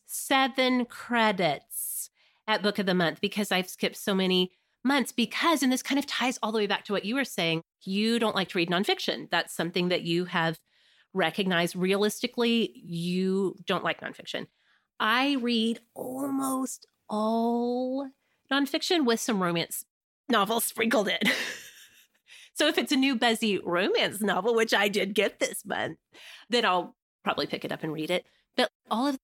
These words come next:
the grown-up serious contemporary fiction that comes out, I love to hear our friends Katie and Meredith on Currently Reading and Mindy and Mary talk about great new releases. I love to hear people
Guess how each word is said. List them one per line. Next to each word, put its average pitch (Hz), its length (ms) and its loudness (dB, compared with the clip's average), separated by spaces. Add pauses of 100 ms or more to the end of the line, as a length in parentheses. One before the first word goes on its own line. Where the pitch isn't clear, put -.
(160)
the 220 100 -2
grown-up 180 440 -2
serious 165 480 -2
contemporary 160 680 -2
fiction 294 520 -2
that 247 100 0
comes 240 300 -2
out, 220 320 2 (280)
I 262 120 2
love 185 340 2
to 208 80 0
hear 190 180 -2
our 175 120 0
friends 170 520 -2
Katie 180 360 -2
and 160 100 2
Meredith 165 400 0
on 165 240 0
Currently 165 340 -6
Reading 196 360 2 (340)
and 190 140 2
Mindy 175 340 2
and 156 180 0
Mary 185 520 2 (320)
talk 175 200 -2
about 175 360 0 (760)
great 208 300 0
new 202 120 2
releases. 175 800 0
I 180 160 0
love 160 500 0
to 185 120 -4
hear 175 220 -2
people 175 320 -4